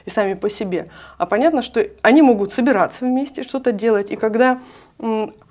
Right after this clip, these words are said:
например, есть какие-то заказы на блог-туры, тогда очень, м, просто объяснить заказчику, что, э, есть профессиональное сообщество людей, там, пул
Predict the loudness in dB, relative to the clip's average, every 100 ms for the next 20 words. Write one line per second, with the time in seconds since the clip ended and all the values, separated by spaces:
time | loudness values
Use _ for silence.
0 | _ -10 -4 0 0 0 -4 -6 -6 -8
1 | -8 0 2 2 -2 -6 -6 -6 -4 -2
2 | 0 -2 -4 -4 -4 -4 -10 -10 -10 -10
3 | -6 -2 -2 -2 -6 -6 -6 -4 -4 -6
4 | -6 -6 -6 -8 -10 -10 -12 -16 -16 -20
5 | -20 _ -8 -4 -4 -6 _ -4 0 0
6 | -2 -16 -12 -4 2 4 4 2 0 -2
7 | -2 -6 -12 -8 -6 -4 -4 -4 -6 -18
8 | -16 -16 -8 -2 0 -2